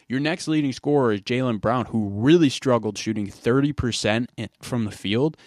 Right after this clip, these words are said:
and had sixteen points in this game. Like, it's just not what you wanna see if you're Boston. And Malcolm Brogdon kinda struggling. I did hear recently that Brogdon's been dealing with an injury all series, so he hasn't been great shooting the ball too much.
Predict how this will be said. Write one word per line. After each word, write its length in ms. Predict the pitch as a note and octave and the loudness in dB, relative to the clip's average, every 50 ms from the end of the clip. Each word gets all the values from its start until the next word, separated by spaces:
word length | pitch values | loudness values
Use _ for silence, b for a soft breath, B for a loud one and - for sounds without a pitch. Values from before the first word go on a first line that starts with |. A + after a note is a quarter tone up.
| B B B | B B B
and 120 | B A2+ A#2+ | B -6 -4
had 120 | B2 A2+ | -4 -4
sixteen 560 | - - - D3+ - - - - D3 C3+ A#2+ | -6 -8 -8 -8 -10 -10 -8 -4 -4 -4 -4
points 380 | - - A2+ B2+ C#3+ D#3 - - | -4 -6 -4 -4 -4 -4 -6 -10
in 80 | - | -14
this 140 | - - - | -16 -18 -20
game. 220 | - - - - - | -20 -20 -20 -20 -16
Like, 220 | - G2 A#2 B2+ B2 | -8 -6 -4 -2 -2
it's 180 | C3+ C#3 - | -4 -4 -4
just 160 | - F3+ D#3+ C3+ | -6 -4 -2 -2
not 240 | B2 A2+ - - | 0 -2 -2 -4
what 140 | - - F#2+ | -6 -8 -6
you 80 | G#2 G#2 | -4 -2
wanna 240 | G#2+ G#2 G2+ F#2+ F#2+ | -2 -2 -2 -4 -6
see 320 | - - G2+ G#2+ G#2 E2+ | -8 -4 -4 -4 -2 -4
if 120 | F2+ - | -6 -8
you're 120 | - F2 F2 | -8 -10 -8
Boston. 640 | E2+ E2 F2+ F#2+ G2 - - - E2 D#2+ D#2+ C#2+ - | -6 -4 -2 -2 -4 -4 -8 -14 -16 -16 -16 -16 -16
And 300 | - G2+ F#2+ F#2+ F#2 F2+ B B B B B B | -14 -14 -12 -12 -14 -16 B B B B B B
Malcolm 360 | - A2 A#2 B2 - B2+ A#2+ A2 | -2 -2 -2 0 -2 -4 -4 0
Brogdon 560 | - G#2 G2+ G#2+ A2+ A#2 G#2 G2+ G#2 G#2 F#2+ | 2 4 6 6 6 4 2 -2 -4 -4 -4
kinda 280 | - G#2+ G#2 G#2 G#2 | -6 -8 -8 -8 -8
struggling. 560 | - - - G#2+ A2 A2 A2+ A2 G#2+ G#2+ F#2 - | -10 -8 -6 -4 -4 -4 -4 -4 -4 -6 -4 -6
I 80 | G2+ | -8
did 260 | G2+ G2 A#2+ A#2 A#2 | -6 -6 -6 -6 -6
hear 320 | G#2+ - - A2+ G#2+ G#2 G2+ | -6 -6 -4 -2 0 0 2
recently 560 | F#2+ G2 G2+ G#2+ - - G#2+ G#2+ F#2+ G2+ G2+ | 2 0 -2 -2 -2 -4 -6 -6 -4 -4 -4
that 160 | F2+ F2+ - | -4 -4 -2
Brogdon's 400 | - F#2+ F#2+ G2+ G2 G2+ G2+ F#2+ | -2 0 0 0 -2 -4 -6 -8
been 220 | - - F#2 F2+ E2 | -8 -8 -10 -10 -8
dealing 260 | F#2 F#2+ F#2+ F#2 F2+ | -8 -6 -6 -6 -6
with 160 | F2+ F#2 - | -8 -8 -10
an 80 | F2 - | -10 -10
injury 420 | - F#2 F#2+ F#2+ G2 G2 F#2+ F#2 | -8 -10 -8 -8 -6 -4 -4 -4
all 200 | - F2+ F#2 F#2 | -4 -4 -6 -8
series, 640 | - - - F#2+ F#2 F2+ F#2 G2 G2 G2+ G#2+ - b b b b b b | -8 -8 -8 -8 -6 -4 -4 -4 -4 -6 -8 -12 b b b b b b
so 320 | - - G2 F2+ F2+ E2+ | -10 -6 -6 -6 -6 -8
he 180 | D2 - G2+ G2+ | -10 -10 -10 -8
hasn't 320 | G#2+ A#2 A#2+ B2+ B2+ A2+ | -6 -6 -6 -6 -6 -6
been 200 | G2 F#2+ F2 F2 | -4 -6 -6 -8
great 440 | - - E2+ F2 F2+ F#2 F#2+ - - | -10 -10 -8 -6 -4 -4 -4 -6 -8
shooting 360 | - - A#2+ A#2 A2+ A2+ A2+ | -10 -8 -6 -6 -6 -6 -6
the 80 | A2+ A2 | -6 -6
ball 260 | G#2+ G#2+ G#2 G#2 A2 | -6 -4 -2 -2 -4
too 180 | - - - A2 | -4 -8 -10 -8
much. 360 | A2 A2 A2 A2 A2 - - | -6 -6 -6 -8 -8 -10 -14